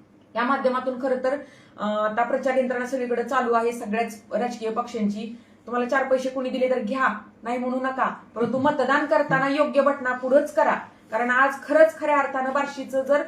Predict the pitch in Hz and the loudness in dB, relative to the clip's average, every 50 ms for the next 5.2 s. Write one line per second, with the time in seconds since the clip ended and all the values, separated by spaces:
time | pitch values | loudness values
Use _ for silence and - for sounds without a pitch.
0 | - - - - - 214 254 262 269 269 - - 269 277 285 285 294 320 320 320 | -8 -18 -20 -14 -8 -2 -2 -2 -2 -2 -6 -6 -2 2 2 4 4 4 2 0
1 | 320 - 233 240 240 240 240 240 240 240 240 233 226 226 226 - 277 277 277 269 | -2 -6 -6 -4 -2 -2 0 0 0 -2 -2 -2 -2 -2 0 0 0 0 2 2
2 | 262 269 262 254 247 277 277 262 269 254 262 262 277 247 247 247 254 247 - 247 | 2 2 2 0 0 0 0 0 -2 -2 0 0 -2 -2 -2 -4 -6 -6 -4 -4
3 | 247 254 240 269 277 269 - - 247 247 247 254 254 254 - 320 320 - - 339 | -4 -2 0 0 -2 -2 -4 -8 -10 -8 -6 -6 -6 -4 -2 -4 -4 -2 0 0
4 | 330 294 269 262 262 254 240 - - 254 240 220 214 233 226 214 208 226 247 277 | 2 2 0 0 -2 -2 -2 -4 -4 -2 -2 -2 0 0 -2 -2 -2 -2 -4 -4
5 | - - - - | -6 -12 -18 -20